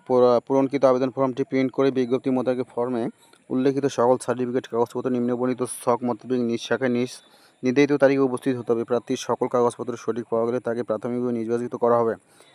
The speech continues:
অতঃপর প্রাথমিকভাবে নির্বাচিত প্রার্থীদের প্রা-, প্রাথমিক স্বাস্থ্য পরীক্ষা গ্রহণ করা হবে। প্রাথমিক স্বাস্থ্য পরীক্ষায় উত্তীর্ণ প্রার্থীগণ,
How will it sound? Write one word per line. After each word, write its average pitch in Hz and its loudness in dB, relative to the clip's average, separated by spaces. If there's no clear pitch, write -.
অতঃপর 160 4
প্রাথমিকভাবে 147 0
নির্বাচিত 135 0
প্রার্থীদের 123 2
প্রা-, 113 0
প্রাথমিক 123 -2
স্বাস্থ্য 123 -6
পরীক্ষা 131 -2
গ্রহণ 123 -4
করা 123 -2
হবে। 120 0
প্রাথমিক 127 -2
স্বাস্থ্য 123 -4
পরীক্ষায় 131 -2
উত্তীর্ণ 127 -2
প্রার্থীগণ, 127 -2